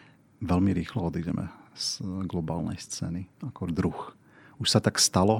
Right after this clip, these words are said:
v minulosti a vieme o tom, že sa tak stalo iným druhom teda. A pokiaľ nebudeme, alebo nevyslyšíme tie signály, ktoré prichádzajú z planéty a z-, zo všetkých systémov,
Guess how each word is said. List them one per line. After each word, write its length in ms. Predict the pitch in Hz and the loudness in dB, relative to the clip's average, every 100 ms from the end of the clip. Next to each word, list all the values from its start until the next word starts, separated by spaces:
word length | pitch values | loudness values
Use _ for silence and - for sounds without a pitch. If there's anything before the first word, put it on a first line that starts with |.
| 104 | 2
v 100 | 98 | 2
minulosti 600 | 104 107 - 120 120 123 | 2 -2 0 2 4 2
a 80 | 85 | 0
vieme 240 | 87 101 | 0 0
o 140 | 101 - | -2 0
tom, 320 | 113 117 110 | 2 2 0
že 80 | 92 | -2
sa 160 | - | -2
tak 160 | 107 - | -4 -6
stalo 400 | - 113 120 135 - - - - - - - | -2 2 2 -2 -10 -18 -18 -18 -20 -10 0
iným 240 | 85 98 | 8 8
druhom 320 | 95 101 104 104 | 10 6 4 2
teda. 320 | 110 120 131 - - - - - - _ _ _ | 4 4 2 -6 -18 -18 -20 -20 -20 _ _ _
A 400 | - 87 87 92 | 2 4 4 2
pokiaľ 640 | - - - 107 98 92 - - - | -2 -4 4 8 8 6 4 -4 2
nebudeme, 480 | 104 98 110 104 107 - _ _ - | 6 10 10 10 8 2 _ _ -2
alebo 160 | 90 98 | 4 4
nevyslyšíme 560 | 110 - 107 113 95 | 4 4 4 6 4
tie 80 | 98 | 4
signály, 640 | 90 - 117 104 92 90 | 2 4 6 6 8 6
ktoré 240 | 104 - - | 4 0 -4
prichádzajú 480 | 95 - 82 87 87 87 - - - | -2 0 2 4 2 0 -8 -14 -8
z 80 | - | -2
planéty 480 | 87 82 87 - 123 | 0 2 2 4 2
a 200 | 170 90 | 2 0
z-, 160 | 82 - | 0 -4
zo 120 | 113 - | -6 -4
všetkých 560 | - - - - - | -2 -2 -6 -10 -8
systémov, 800 | - 120 - - 101 113 139 165 | -4 2 4 6 8 10 10 6